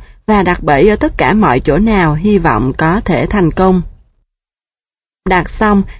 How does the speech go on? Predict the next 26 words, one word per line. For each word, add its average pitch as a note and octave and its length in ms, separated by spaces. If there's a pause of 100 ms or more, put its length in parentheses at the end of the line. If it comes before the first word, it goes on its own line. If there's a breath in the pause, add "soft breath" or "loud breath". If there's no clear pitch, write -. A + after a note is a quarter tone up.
(120)
ngày G3+ 120
hôm A3+ 200
sau A3+ 360
tôi A3 240
đi G#3+ 160
thăm G#3+ 280
bẫy, D#3+ 320 (400 soft breath)
và G#3+ 240
chẳng G3 360
lâu A#3+ 160
la A3 220
gì F3+ 540
đã C#3 300
thấy F#3+ 240
ngay G#3 360
dấu F#3+ 200
chân G3+ 300
Lobo G3 440 (340 soft breath)
kéo F#3+ 220
dài G3 400
từ D#3 100
bẫy C3 220
này F#3+ 320
đến D#3 300
bẫy D3 160
khác. A3 360